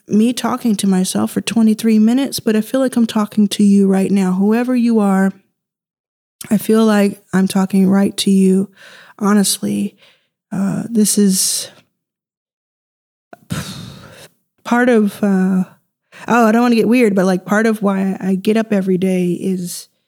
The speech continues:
is the connection with other people that I've been able to have over the past few years, and especially the last year.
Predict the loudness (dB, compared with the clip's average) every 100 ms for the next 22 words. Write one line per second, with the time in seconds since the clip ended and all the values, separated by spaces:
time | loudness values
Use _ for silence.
0 | _ _ _ _ -2 -2 -4 -12 -12 0
1 | 2 2 2 -2 0 2 2 0 -2 0
2 | -2 0 0 0 -2 _ _ _ -4 0
3 | 0 2 4 4 2 0 0 2 2 0
4 | 0 -2 -2 -2 -2 0 2 4 2 2
5 | 0 -2 -6 -12 _ _ _ 0 2 2
6 | -2 -2 0 2 2 2 2 0 0 2
7 | 2 0 -2